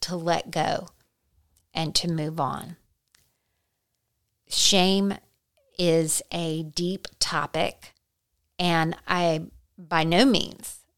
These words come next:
mean to say that inside of this podcast that we've even scratched the surface. But because so many things in the Shift Your Lip series, and even in my own life personally,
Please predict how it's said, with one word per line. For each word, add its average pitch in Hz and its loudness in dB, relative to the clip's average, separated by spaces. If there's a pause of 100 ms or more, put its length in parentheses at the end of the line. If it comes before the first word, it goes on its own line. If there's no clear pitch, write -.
(160)
mean 190 2
to 190 0
say 175 6
that 165 0
inside 170 2
of 160 -4
this 160 -2
podcast - 0
that - -2
we've 180 0
even 156 -2
scratched - 2
the 170 0
surface. - 0 (640)
But 202 0
because 220 8
so 311 8
many 415 6
things 175 -2
in 175 -2
the 170 -2
Shift - 4
Your 170 0
Lip 170 -6
series, 160 -4
and 196 2
even 220 4
in 226 2
my 185 4
own 190 0
life 175 0
personally, 165 -6